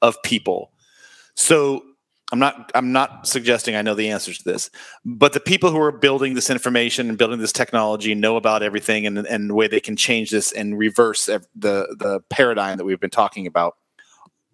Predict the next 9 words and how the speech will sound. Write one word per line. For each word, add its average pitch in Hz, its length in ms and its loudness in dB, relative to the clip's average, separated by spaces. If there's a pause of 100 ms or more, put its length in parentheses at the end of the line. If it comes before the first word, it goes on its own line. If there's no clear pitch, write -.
(280)
Are 143 120 8
they 147 260 2
trying 156 480 2
to 127 280 2
hold 151 540 0
and 120 100 0
hoard 135 240 2
this - 160 -2
information 156 680 0